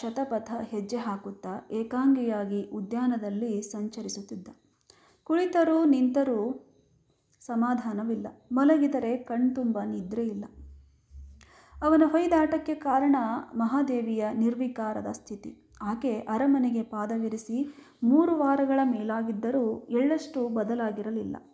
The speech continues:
ಇಂದಲ್ಲ ನಾಳೆ ತನ್ನತ್ತ ಅವಳ ದೃಷ್ಟಿ ಹರಿದೀತು ಎಂಬ ನಿರಂತರ ಭರವಸೆಯಿಂದ ಈ ಕಾಲವನ್ನು ತಳ್ಳುತ್ತಾ ಬಂದಿದ್ದಾಗಿತ್ತು. ಅವನ ಶರೀರ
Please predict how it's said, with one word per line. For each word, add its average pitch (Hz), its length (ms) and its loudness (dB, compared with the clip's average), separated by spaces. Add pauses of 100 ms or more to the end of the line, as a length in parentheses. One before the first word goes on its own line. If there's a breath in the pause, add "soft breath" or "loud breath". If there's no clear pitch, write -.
(120)
ಇಂದಲ್ಲ 285 460 4 (100)
ನಾಳೆ 220 720 -2 (260 loud breath)
ತನ್ನತ್ತ 302 480 6 (2000)
ಅವಳ 254 260 4
ದೃಷ್ಟಿ 247 360 -4
ಹರಿದೀತು 240 800 0
ಎಂಬ 214 280 -2
ನಿರಂತರ 262 600 2
ಭರವಸೆಯಿಂದ 208 720 -4 (540 soft breath)
ಈ 285 180 4
ಕಾಲವನ್ನು 294 580 2
ತಳ್ಳುತ್ತಾ 233 600 -4
ಬಂದಿದ್ದಾಗಿತ್ತು. 214 880 -6 (600 soft breath)
ಅವನ 320 240 8
ಶರೀರ 339 420 2